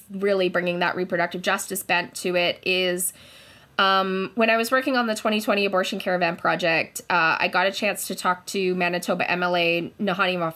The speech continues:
Fontaine, who get, does not get the credit she deserves on this, but has been working on this issue forever. Um, she's in, in the N D P in Manitoba. She has had her bill, um,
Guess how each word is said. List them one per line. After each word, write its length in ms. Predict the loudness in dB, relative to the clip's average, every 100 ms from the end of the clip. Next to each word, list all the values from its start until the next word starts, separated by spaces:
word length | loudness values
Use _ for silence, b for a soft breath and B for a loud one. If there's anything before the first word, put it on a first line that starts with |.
| -4
Fontaine, 640 | 0 0 0 -2 -2 -4 -6
who 480 | -2 0 2 0 -2 B B B -20 -20 -4
get, 340 | 0 2 0 -4
does 240 | -4 -2
not 300 | 2 2 2
get 160 | -2 -4
the 40 |
credit 320 | -2 0 0
she 140 | -2 -4
deserves 460 | -4 -2 -2 0
on 160 | 0 2
this, 240 | 0 -2
but 220 | 0 -2 -2
has 340 | -2 -2 0
been 140 | 0
working 280 | 0 -2 -2
on 140 | -2 -2
this 180 | -4
issue 240 | -6 -6 -6
forever. 640 | -2 0 2 0 0 2
Um, 280 | 2 0 -2
she's 260 | -4 -2 -2
in, 280 | -4 -8 -4
in 180 | -2
the 100 | 0
N 80 | -2
D 80 | -2
P 180 | -2 0
in 60 |
Manitoba. 640 | 0 -2 -2 -2 0 0 -2 B B B B B B B -6
She 240 | 0 2
has 240 | 2 -2
had 360 | 0 2 2 2
her 300 | 0 2 2
bill, 760 | 2 2 4 4 2 0 -4 -2
um, 680 | 2 4 2 2 0 -2 -4